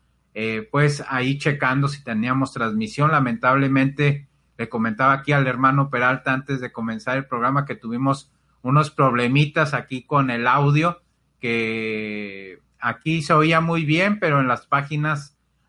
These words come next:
eh, donde transmitimos no se oía, ¿verdad? Estaba en silencio y no hallábamos la manera de cómo, ¿verdad?, eh, activar el audio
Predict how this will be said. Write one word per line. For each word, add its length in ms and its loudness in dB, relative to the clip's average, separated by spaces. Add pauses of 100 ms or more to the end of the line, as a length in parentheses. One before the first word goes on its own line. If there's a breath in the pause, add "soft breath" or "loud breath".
(100)
eh, 340 -6
donde 240 -4
transmitimos 680 0
no 140 4
se 160 0
oía, 400 2
¿verdad? 380 0
Estaba 340 2
en 100 2
silencio 760 -2 (360)
y 120 -6
no 160 2
hallábamos 840 2 (220)
la 140 -2
manera 480 0
de 180 -8
cómo, 480 0
¿verdad?, 540 0 (120)
eh, 280 -6
activar 720 -2
el 180 -4
audio 580 2